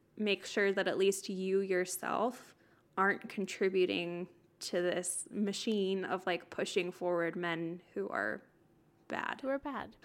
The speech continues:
Speaker 1: Oh, and a note that I was just gonna say, um, there is actually a living artist that was the <laughs> inspiration for the book that we were reading this month, um, Women Can't Paint.
Speaker 2: Oh, yeah.
Speaker 1: And it was him in an interview.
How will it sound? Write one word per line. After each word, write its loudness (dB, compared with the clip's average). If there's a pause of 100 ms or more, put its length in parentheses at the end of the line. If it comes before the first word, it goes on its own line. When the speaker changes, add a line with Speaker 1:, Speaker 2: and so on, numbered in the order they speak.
(160)
Speaker 1:
Oh, 10
and 6
a 6
note 4 (380)
that 8
I 10
was 4
just -2
gonna 2
say, 2
um, 6
there 6
is 4
actually 4
a 4
living 2
artist 0 (360)
that 6
was 6
the 6
<laughs> 2
inspiration 4
for 2
the -2
book 0
that 2
we 8
were 4
reading 2
this -2
month, -2 (500)
um, 4
Women 2
Can't -4
Paint. -2 (100)
Speaker 2:
Oh, 2
yeah. 0 (280)
Speaker 1:
And 6
it 6
was 6
him 8
in 6
an 6
interview. 6